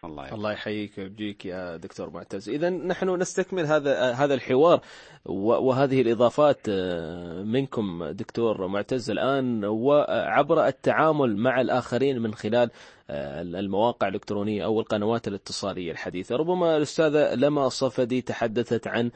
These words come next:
Speaker 2: عن، عن التطور في هذا الجانب، بحيث، آه، لا نستطيع أن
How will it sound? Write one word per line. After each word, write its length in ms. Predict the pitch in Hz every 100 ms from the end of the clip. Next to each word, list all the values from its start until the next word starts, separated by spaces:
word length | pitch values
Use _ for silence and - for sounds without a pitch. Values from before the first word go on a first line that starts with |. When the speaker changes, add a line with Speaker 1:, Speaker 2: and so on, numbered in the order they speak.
| - - _
Speaker 2:
عن، 300 | 90 107 113
عن 360 | 101 92 101 90
التطور 760 | 87 78 - 135 120 151 165
في 200 | 139 123
هذا 220 | 117 117 110
الجانب، 440 | 104 113 107 104
بحيث، 500 | 113 - 107 - -
آه، 300 | 104 95 92
لا 220 | 95 139
نستطيع 560 | 160 151 - 139 127 107
أن 320 | 107 101 85